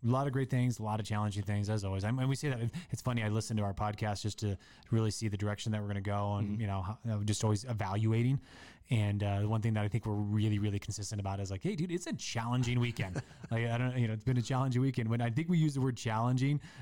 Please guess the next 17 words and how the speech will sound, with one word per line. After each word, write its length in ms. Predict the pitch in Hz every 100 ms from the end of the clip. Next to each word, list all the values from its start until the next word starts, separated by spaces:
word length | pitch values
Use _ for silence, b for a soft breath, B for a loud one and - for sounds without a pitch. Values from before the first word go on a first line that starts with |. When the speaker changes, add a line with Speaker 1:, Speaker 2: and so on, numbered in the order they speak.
| 104
Speaker 1:
to, 500 | - 113 110 107 110 117 151 151
uh, 240 | 113 107
really 180 | 113 123
kinda 220 | 107 110
cover 320 | 107 120 110 113
up, 140 | 104
like, 160 | 104 - -
this 240 | 120 170 240
was 160 | 160
a, 200 | 117 104 - _ _ _ _ _ _
ah, 360 | - - - -
Speaker 2:
Uh, 60 | 113
Speaker 1:
like, 160 | 123
Speaker 2:
uh-huh. 180 | 107 104
Speaker 1:
week, 180 | 127 104 - -
right? 220 | 117 104 101
Speaker 2:
Yeah. 200 | 98